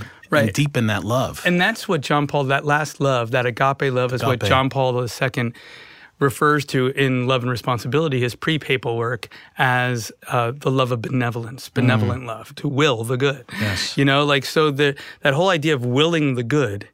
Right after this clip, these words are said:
Speaker 1: is, uh, a very key element. And without it, you don't really have love. But that doesn't mean that those other things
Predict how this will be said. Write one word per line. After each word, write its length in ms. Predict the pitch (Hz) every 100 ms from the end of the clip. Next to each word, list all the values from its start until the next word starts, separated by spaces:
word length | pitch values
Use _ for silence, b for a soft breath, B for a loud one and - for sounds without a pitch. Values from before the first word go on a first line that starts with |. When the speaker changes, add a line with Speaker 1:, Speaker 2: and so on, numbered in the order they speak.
| b b b b -
Speaker 1:
is, 440 | 131 123 120 110
uh, 220 | 123 120
a 60 | 127
very 500 | 123 135 127 117 - _ _ _
key 320 | - 190 175
element. 440 | 139 175 160 110 127 _
And 100 | -
without 380 | 139 123 147 202
it, 180 | 127 139 _
you 100 | -
don't 160 | - 165
really 220 | 147 180
have 280 | 156 - 156
love. 380 | 135 180 147 - _ _ B B B B
But 120 | 156
that 140 | 196 214
doesn't 200 | 233 202
mean 120 | 190
that 120 | 160
those 200 | 165 143
other 180 | 175 165
things 280 | 156 165 139